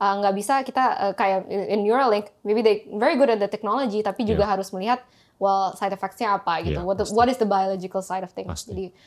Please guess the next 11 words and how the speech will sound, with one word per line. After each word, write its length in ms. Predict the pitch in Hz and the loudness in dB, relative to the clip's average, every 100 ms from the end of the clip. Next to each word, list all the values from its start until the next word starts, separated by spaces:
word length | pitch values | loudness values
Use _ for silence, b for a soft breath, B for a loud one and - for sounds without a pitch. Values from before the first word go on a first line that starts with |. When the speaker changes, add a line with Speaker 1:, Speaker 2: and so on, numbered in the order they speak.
| B | B
Speaker 2:
pasti. 120 | - 208 | -16 -12
Speaker 1:
um, 400 | 196 185 180 175 | -10 -10 -12 -2
that 160 | 196 196 | 0 0
the 80 | 196 | 0
joint, 360 | 190 226 233 220 _ _ _ 180 165 | 2 2 0 -4 _ _ _ -20 -16
mm, 400 | - 208 202 208 | -10 -8 -4 0
disciplinary 680 | 220 240 233 208 202 196 190 | 0 0 -2 -2 0 -2 -2
research, 600 | 202 208 190 185 - - | -4 -4 -6 -6 -10 -16
ya, 280 | - 101 - | -14 -12 -10
itu 120 | - | -6
juga, 280 | 220 190 180 | -4 -2 -4